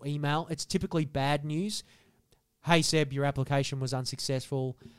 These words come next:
Hey, Lockie, sorry I can't make it to your wedding." Or like, "Hey, Mark, I'm, I'm sorry I shit the bed the other night in the spare room. Like, I was, I was drunk, I'm sorry," right? These situations are perfect for voicemail because you called and you were man enough to fucking call me up personally, but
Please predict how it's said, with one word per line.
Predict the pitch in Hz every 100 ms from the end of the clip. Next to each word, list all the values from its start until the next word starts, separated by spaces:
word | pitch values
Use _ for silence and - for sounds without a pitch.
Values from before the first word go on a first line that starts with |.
| _
Hey, | 156 151
Lockie, | 139 131 143
sorry | 131 147 139 135
I |
can't | 131 143 127
make | 131
it | 131
to | -
your | 127
wedding." | 120 123 127 123 117 _ _
Or | 123 127 123
like, | 117 120 -
"Hey, | 151
Mark, | 151 135 131
I'm, | 131 123 -
I'm | 127
sorry | 127 147 135
I | 131
shit | 120 131
the | 127
bed | 127 123
the | 123
other | 120
night | 120 120
in | 113
the |
spare | 117 131 123
room. | 117 117 113 110 127 -
Like, | 123 117
I | -
was, | 127 -
I |
was | 139 131
drunk, | - 120 117
I'm | 113
sorry," | 117 85 -
right? | 151 175 - - - -
These | 180 208
situations | - 220 - 160 160 - 143
are |
perfect | 139 - 151 151
for | 143
voicemail | 127 131 127 131 123
because | 127 147 - - - _ _
you | 165 190
called | - 233 156 254 - _
and | 180 180
you | 185
were |
man | 175 185 190
enough | 185 160 156 -
to | 160
fucking | 151 165 147 156 143 147
call | 175 170
me | 165
up | 147 -
personally, | 170 185 214 240 311
but | - 160